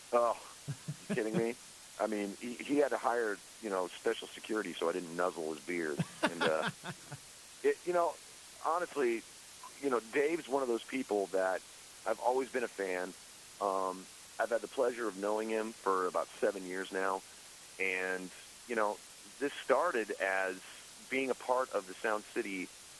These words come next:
Speaker 1: movie. He then kinda came at me and said, "Hey, w-, by the way, would you like to do a song?" And I wa-, I was like,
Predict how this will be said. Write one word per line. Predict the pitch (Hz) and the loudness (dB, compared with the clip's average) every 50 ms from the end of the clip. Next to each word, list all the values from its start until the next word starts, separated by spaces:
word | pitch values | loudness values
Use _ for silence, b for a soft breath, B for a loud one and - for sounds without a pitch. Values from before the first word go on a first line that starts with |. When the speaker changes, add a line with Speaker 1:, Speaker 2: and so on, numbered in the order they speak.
| - - | -8 0
Speaker 1:
movie. | 98 107 123 147 151 - - - - - - - - - - - - | 2 4 4 4 4 2 -2 -4 -6 -8 -14 -16 -16 -14 -12 -8 -4
He | 170 180 175 170 165 160 139 - - - - - - - - - - - - - | -2 -2 0 0 -2 -2 -4 -4 -8 -12 -16 -16 -16 -16 -16 -16 -16 -2 4 6
then | 143 156 175 170 160 151 | 6 6 6 4 0 0
kinda | - 156 139 135 | 0 2 2 2
came | 120 - - 147 160 180 160 | 0 0 0 0 2 4 4
at | 120 104 95 95 | 4 2 2 0
me | 101 98 98 101 | 0 0 0 0
and | 98 - - | 0 0 2
said, | - 113 101 98 98 | 4 6 6 6 6
"Hey, | 113 123 127 123 | 4 4 4 4
w-, | 104 95 95 - - | 2 2 0 0 2
by | 98 107 98 95 | 4 4 4 4
the | 92 95 | 4 4
way, | 104 110 113 104 | 4 4 4 4
would | 92 90 - - | 2 -2 -4 0
you | 85 | 2
like | 87 87 87 - | 2 2 2 0
to | - - 85 | -4 -6 -4
do | 80 | -4
a | 78 | -4
song?" | - - 101 104 107 101 80 71 73 | 0 2 2 4 4 4 2 0 0
And | 80 | 0
I | 85 80 | 0 2
wa-, | 80 82 78 - 80 | 2 2 2 2 2
I | 90 | 2
was | 87 82 78 73 | 2 2 0 -2
like, | 71 71 | -2 -2